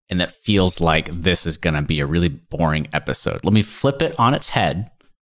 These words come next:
See Ryan laugh. He, he's very right. This is gonna be a great episode because if you're a D M or a player, you wanna help people, right? You wanna make sure people like this game. You wanna get them into it. So this can help you formulate or figure out a way to explain this to some of your newer friends who might be getting into it. It's like, "Oh, I remember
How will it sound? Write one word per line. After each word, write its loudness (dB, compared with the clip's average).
See -6
Ryan 2
laugh. 0
He, 4
he's 0
very 4
right. 0
This -2
is -8
gonna 4
be 6
a 4
great 2
episode 0
because -2
if -2
you're 4
a 4
D 2
M 2
or 4
a 0
player, 0
you 4
wanna 4
help 0
people, -4
right? 0
You 2
wanna 6
make 4
sure 0
people 0
like 2
this 0
game. 2
You 2
wanna -2
get -4
them -6
into -4
it. -8
So -8
this 2
can 0
help -2
you 6
formulate 2
or -12
figure 0
out 2
a 0
way 0
to 0
explain 0
this -2
to 2
some 4
of 6
your 6
newer 4
friends 2
who 2
might 0
be -4
getting -2
into -6
it. -8
It's -8
like, -4
"Oh, 4
I 4
remember 4